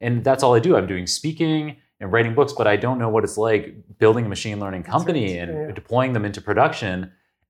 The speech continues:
Speaker 1: Uh, not right away, but eventually
Speaker 2: You
Speaker 1: I'm
Speaker 2: would
Speaker 1: gonna be out of touch
Speaker 2: That's
Speaker 1: and it's gonna
Speaker 2: right.
Speaker 1: be a disaster. So the,
Speaker 2: Yeah.
Speaker 1: this, the plates continue to spin and I wouldn't have it any other way.
Speaker 2: Yeah.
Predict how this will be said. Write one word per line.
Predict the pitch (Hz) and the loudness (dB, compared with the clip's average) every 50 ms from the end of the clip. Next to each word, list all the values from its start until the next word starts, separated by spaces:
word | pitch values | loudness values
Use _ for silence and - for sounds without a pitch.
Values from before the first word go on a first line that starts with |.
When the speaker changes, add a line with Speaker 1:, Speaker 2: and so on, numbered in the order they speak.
| _ _ - 120 120 | _ _ -8 -6 -6
Speaker 1:
Uh, | - 170 - - 139 135 135 - - | -6 -6 -6 -6 -8 -8 -8 -6 0
not | 151 160 170 175 160 156 | 4 4 6 6 6 6
right | 170 170 147 | 6 6 8
away, | 127 123 135 160 226 269 277 262 - - | 8 8 8 6 6 4 2 -2 -4 -2
but | 98 143 147 147 143 | 0 0 2 2 0
eventually | 123 117 127 165 240 277 269 - 120 92 - - 190 165 | -2 0 2 4 4 4 2 0 0 0 2 2 4 6
Speaker 2:
You | 185 175 | 6 6
Speaker 1:
I'm | - - | 6 6
Speaker 2:
would | 123 120 | 6 4
Speaker 1:
gonna | 143 156 | 4 2
be | 147 139 135 - | 2 0 0 0
out | 127 127 131 | 2 2 2
of | 123 - | 0 -2
touch | - | 0
Speaker 2:
That's | - 165 160 - | 0 0 0 0
Speaker 1:
and | 113 101 | -4 -6
it's | 71 - | -6 -4
gonna | 117 107 | -4 -4
Speaker 2:
right. | 101 | -2
Speaker 1:
be | 101 101 | -2 -2
a | 95 | -2
disaster. | 101 110 139 147 135 - - 80 - - _ _ _ _ _ _ _ _ _ | 2 2 4 4 2 0 -4 -8 -10 -10 _ _ _ _ _ _ _ _ _
So | - 107 104 101 101 101 98 101 101 98 90 90 - _ _ _ | -2 2 4 4 6 6 4 4 2 0 -2 -6 -14 _ _ _
the, | - 95 87 98 92 | -14 -6 -2 0 2
Speaker 2:
Yeah. | 95 92 92 92 - 95 | 2 2 0 -4 -6 -8
Speaker 1:
this, | 92 107 101 - - | -6 -6 -6 -6 -8
the | - - 107 113 - | -14 -10 -8 -8 -6
plates | - - 127 123 123 123 | -2 0 0 0 0 -2
continue | - - 107 92 110 107 107 107 101 | -6 -12 -12 -10 -8 -8 -6 -6 -8
to | - - 90 | -8 -10 -12
spin | - - - - - 92 90 85 82 87 90 90 _ _ _ _ _ _ _ _ _ - | -14 -14 -8 -6 -4 -2 -2 -4 -6 -8 -12 -16 _ _ _ _ _ _ _ _ _ -4
and | 98 98 98 98 95 95 92 | 0 0 2 2 0 0 0
I | 107 120 | 0 2
wouldn't | 127 139 139 131 | 2 2 2 2
have | 135 139 | 2 2
it | 143 | 2
any | 143 143 139 139 | 2 0 -2 0
other | 139 139 139 | 0 2 4
way. | 156 165 101 - - - _ _ - | 4 2 2 0 -4 -12 _ _ -10
Speaker 2:
Yeah. | 160 147 - | -10 -10 -10